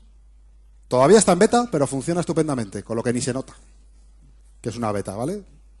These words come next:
Lo bueno de esto es que en algún momento dejará de serlo. Entonces está aquí instalándomelo en el proyecto, me va,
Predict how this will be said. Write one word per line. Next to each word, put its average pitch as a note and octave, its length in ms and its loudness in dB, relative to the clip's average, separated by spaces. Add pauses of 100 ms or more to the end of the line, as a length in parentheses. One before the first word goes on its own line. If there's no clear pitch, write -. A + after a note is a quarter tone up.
Lo A2+ 160 -8
bueno C3 160 -2
de D3 40 0
esto C#3+ 100 -6
es - 60 -8
que C#3+ 60 -2
en A#2 80 -4
algún A2+ 140 -6
momento D3 200 -10
dejará B2+ 240 -6
de B2 100 -8
serlo. G2 220 -14 (1900)
Entonces A#2 320 -12
está G2+ 160 -8
aquí G#2+ 600 -4 (920)
instalándomelo A#2+ 520 -2
en A2+ 80 -4
el A2+ 80 0
proyecto, F#3 640 0
me C#3 140 -2
va, A2+ 120 -4